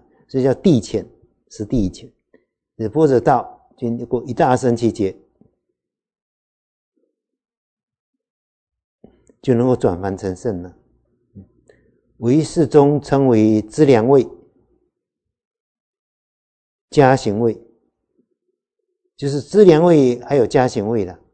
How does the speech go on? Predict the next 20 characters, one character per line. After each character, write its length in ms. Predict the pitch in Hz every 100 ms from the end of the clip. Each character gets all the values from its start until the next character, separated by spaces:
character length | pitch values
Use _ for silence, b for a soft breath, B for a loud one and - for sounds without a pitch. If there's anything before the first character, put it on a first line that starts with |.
| _ _ _ _ _ -
嗯， 160 | 92 _ _ _ _ _ _ _ _ _
这 100 | 139
两 220 | 120 87
个。 160 | 82 92 _ _ _ _ _ _ _ _ _ _ _ _
导 120 | 107
致 100 | 120
刮 220 | - 135
胡 120 | 120 104
到 180 | 156 123
见 300 | - 147 117
道 160 | 120
位 260 | 113 113 90
了， 160 | 87 _ _
加 220 | - 147
行 160 | 139 110
位 100 | 117
到 140 | 123
见 220 | 110 120 107
道 140 | 107
位 200 | 95 92